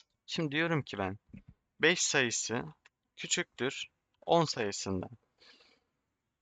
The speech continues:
Burada dedik ki beş sayısı on sayısından küçüktür. Sizce beş sayısı on sayısından küçük mü?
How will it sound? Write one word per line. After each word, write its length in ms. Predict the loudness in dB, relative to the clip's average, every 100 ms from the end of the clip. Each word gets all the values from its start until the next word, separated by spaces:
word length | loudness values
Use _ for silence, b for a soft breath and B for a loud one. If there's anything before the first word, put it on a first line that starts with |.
| _ _ _ -2
Burada 460 | 0 4 4 2 -8 -12
dedik 380 | -2 -2 -2 -10
ki 160 | -2
beş 180 | 2 2
sayısı 640 | 2 0 0 0 -4 -4 -4 -2
on 180 | 2 2
sayısından 600 | 2 0 2 2 4 2
küçüktür. 640 | -4 -10 -12 -14 -12 -12 -14 -16
Sizce 340 | -8 -6 0
beş 180 | 0 0
sayısı 460 | 2 2 2 -4 -10
on 280 | -2 0 2
sayısından 540 | 2 2 2 2 2
küçük 360 | -2 -6 -4 -2
mü? 240 | -4